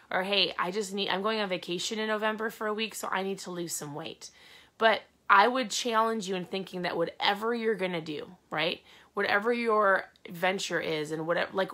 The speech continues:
our family said, "You know what? Like, this wasn't, uh, me just trying to lose the last little bit of baby weight that I had on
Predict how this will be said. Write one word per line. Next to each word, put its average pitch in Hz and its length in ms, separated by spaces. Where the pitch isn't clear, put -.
our 226 180
family 226 540
said, 180 460
"You 214 120
know 277 140
what? 208 340
Like, 208 260
this 233 240
wasn't, 233 460
uh, 180 240
me 190 280
just 180 240
trying 180 200
to 165 60
lose 170 440
the 165 120
last 160 320
little 165 180
bit 151 160
of 143 120
baby 147 260
weight 143 220
that 147 100
I 143 60
had 143 200
on 123 280